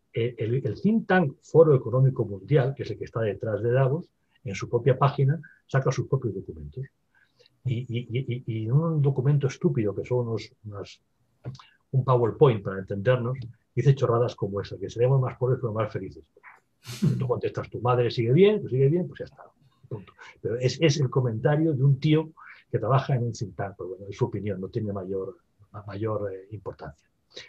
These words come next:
Entonces, e-, el debate en realidad es cómo los estados y los grandes organismos internacionales deciden, eh, eh, resolver esos objetivos del desarrollo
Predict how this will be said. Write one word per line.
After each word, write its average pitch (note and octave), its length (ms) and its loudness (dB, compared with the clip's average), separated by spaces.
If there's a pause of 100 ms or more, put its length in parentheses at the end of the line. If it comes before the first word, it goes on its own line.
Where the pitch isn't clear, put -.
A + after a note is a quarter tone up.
(240)
Entonces, A#2 340 -6
e-, C3+ 160 -4
el B2+ 180 4
debate F3 580 4 (420)
en A#2+ 160 -2
realidad A2 500 0 (100)
es - 300 0 (280)
cómo F#3 400 6 (320)
los A#2 300 -2
estados F3 920 0 (420)
y A#2+ 80 -4
los G#2 140 -2
grandes D#3 300 2
organismos C#3 300 2
internacionales C#3+ 840 0 (340)
deciden, F3+ 1120 0 (300)
eh, B2 180 -6 (100)
eh, B2 120 -4 (120)
resolver E3+ 800 4 (420)
esos C#3 300 0
objetivos C#3+ 640 2
del C#3 160 4
desarrollo C#3+ 640 2